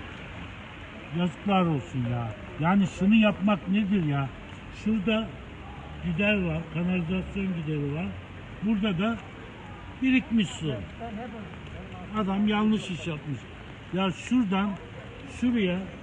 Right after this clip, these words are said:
bir metre boru koyup da şu işi yapmıyorlar ya.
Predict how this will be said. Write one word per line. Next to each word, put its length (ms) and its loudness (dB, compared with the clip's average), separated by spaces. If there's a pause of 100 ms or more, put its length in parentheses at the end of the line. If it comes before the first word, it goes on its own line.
bir 80 4
metre 380 4 (140)
boru 260 4 (120)
koyup 360 4
da 40 -2 (200)
şu 60 2
işi 320 2
yapmıyorlar 640 2
ya. 300 2